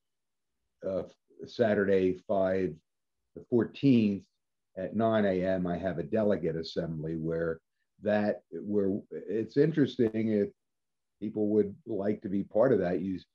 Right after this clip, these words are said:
you, there's one vote per district, but you're involved with, it's a democracy. You vote just like we vote, how the board votes on certain things, and there, that's how the rules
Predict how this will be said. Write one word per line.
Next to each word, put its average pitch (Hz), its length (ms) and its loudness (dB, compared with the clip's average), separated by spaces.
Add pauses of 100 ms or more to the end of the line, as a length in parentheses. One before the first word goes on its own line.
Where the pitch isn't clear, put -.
(320)
you, 101 340 -4
there's 107 220 0
one 127 280 6
vote 127 380 6 (200)
per 107 420 4 (360)
district, 117 460 0 (120)
but 101 200 -2
you're 101 220 2
involved 107 520 2
with, 98 360 4 (480)
it's 92 240 -10
a 90 140 -2 (960)
democracy. 110 640 0
You 87 180 0
vote 110 280 4
just 98 160 -2
like 104 120 2
we 95 140 2
vote, 113 400 4 (520)
how 95 140 -2
the 87 100 -2
board 98 380 0
votes 85 640 -2 (260)
on 85 180 -8
certain 92 360 -4
things, 98 400 -2
and 85 200 -2
there, 87 340 -2 (440)
that's 107 300 -4 (100)
how 110 340 4
the 104 140 2
rules 113 680 4